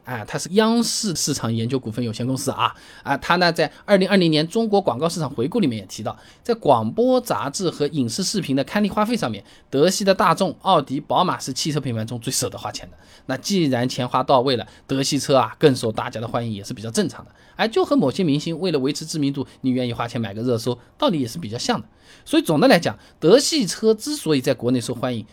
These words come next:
是因为来得早，占了天时地利，还留下了一个好的口碑，占了人和。而且德系车也喜欢搞加长、搞特供车，来主动的迎合我们消费者，还舍得花钱。你们快来看，我真的很用心，我真的很好。好，这些条件加在一起，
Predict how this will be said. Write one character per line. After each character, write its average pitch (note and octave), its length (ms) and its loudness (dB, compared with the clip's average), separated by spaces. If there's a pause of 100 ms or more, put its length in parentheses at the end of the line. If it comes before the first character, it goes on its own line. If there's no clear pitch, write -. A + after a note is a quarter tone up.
是 - 100 -6
因 D#3+ 80 0
为 D3 60 0
来 B2+ 340 2
得 A#3 80 6
早， - 220 0
占 B2+ 120 -2
了 A#2 100 -6
天 F3+ 280 -6
时 A#2+ 200 -4
地 D#3+ 200 -4
利， A3 180 -2 (220)
还 B3 180 4
留 C4 160 6
下 C4+ 120 4
了 A#3+ 80 6
一 A#3+ 60 2
个 B3 80 2
好 C3+ 220 4
的 G3 80 4
口 C3+ 140 0
碑， C3+ 140 -4
占 E3 200 -2
了 B2 80 -2
人 G#2 220 -6
和。 F2+ 220 -10 (180)
而 D3 120 4
且 E3 120 2
德 D#3 140 4
系 E3+ 140 -2
车 D#3 120 0
也 C3 140 0
喜 B2+ 120 -6
欢 C3 120 -6
搞 A2 160 -4
加 C3 200 4
长、 B2 380 0
搞 A2 140 -8
特 D3+ 120 -4
供 C3 180 -2
车， - 180 -2 (200)
来 D#3+ 100 2
主 C#3 300 -4
动 D4+ 180 0
的 B3+ 80 4
迎 B2 180 0
合 B2 140 -2
我 A#2 80 0
们 G#2 120 -4
消 B2 140 2
费 B2+ 120 0
者， G#2+ 180 -6 (160)
还 C#3+ 120 -4
舍 - 180 -2
得 C3 120 0
花 D3 220 4
钱。 B2 200 -4 (260)
你 D#4+ 260 2
们 F4 120 2
快 E4+ 200 -2
来 D#4 120 -2
看， D4+ 260 -4
我 D#4 100 -2
真 D#4+ 180 -2
的 E4 100 2
很 C4 140 0
用 E4 180 2
心， D4+ 200 0
我 C4+ 80 2
真 D#4 140 -4
的 D4 80 2
很 G#3 160 -2
好。 - 360 -2
好， - 280 -8
这 C#3+ 100 -8
些 C3 100 -4
条 B2+ 120 -6
件 A#2+ 140 -6
加 B2+ 120 0
在 B2 100 0
一 A#2+ 60 -2
起， A2 180 -6